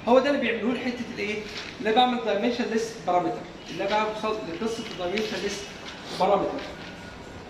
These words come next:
وبالتالي بقى حته بقى عندي حاجه، اللي انا بعمل dimensionless parameters للموديل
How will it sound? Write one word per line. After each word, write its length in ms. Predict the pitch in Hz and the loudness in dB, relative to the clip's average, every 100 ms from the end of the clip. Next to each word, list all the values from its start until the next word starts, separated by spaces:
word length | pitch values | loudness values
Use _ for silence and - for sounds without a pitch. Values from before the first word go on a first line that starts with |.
| - - - 254 | -12 -12 -6 0
وبالتالي 360 | 262 320 320 | 2 6 6
بقى 140 | 320 - | 6 2
حته 360 | 294 285 269 - 196 | 0 -2 -4 -8 0
بقى 220 | 214 202 | 2 4
عندي 160 | 240 - 233 | 2 0 0
حاجه، 220 | 202 - - | 0 0 -2
اللي 120 | 226 | 0
انا 80 | 254 | 2
بعمل 240 | 277 226 208 | 4 4 2
dimensionless 640 | 208 254 254 233 214 190 | 2 0 0 0 0 2
parameters 760 | 214 240 240 269 - - - 180 | 2 4 2 0 -4 -8 -8 -6
للموديل 360 | 185 208 233 | -2 0 2